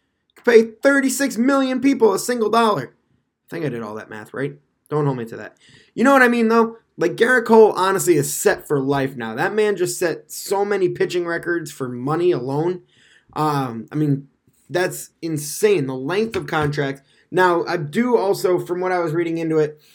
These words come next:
it's either year four or five he gets an opt-out, or not an opt-out, uh, it is an opt-out, actually. Gets an opt-out after four or five, but there's a no-trade clause. So, realistically, hey,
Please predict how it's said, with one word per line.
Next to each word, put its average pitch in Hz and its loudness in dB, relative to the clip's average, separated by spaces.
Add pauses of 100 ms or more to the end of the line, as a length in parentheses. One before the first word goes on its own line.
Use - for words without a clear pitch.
(160)
it's - -12
either 208 6
year 180 0
four - 2
or 208 4
five 156 0
he 147 -6
gets 147 -2
an 139 -6
opt-out, 160 -4
or 165 -4
not 175 0
an 165 -4
opt-out, 151 -2
uh, 131 -4 (200)
it 165 -8
is 254 -4
an 139 -6
opt-out, 120 -12
actually. 139 -6 (240)
Gets 220 0
an 220 4
opt-out 240 2
after 226 -2
four 190 0
or 208 4
five, 160 0
but 175 0
there's 175 4
a 160 0
no-trade 185 4
clause. 135 -4 (580)
So, 151 4
realistically, 180 4 (460)
hey, 180 0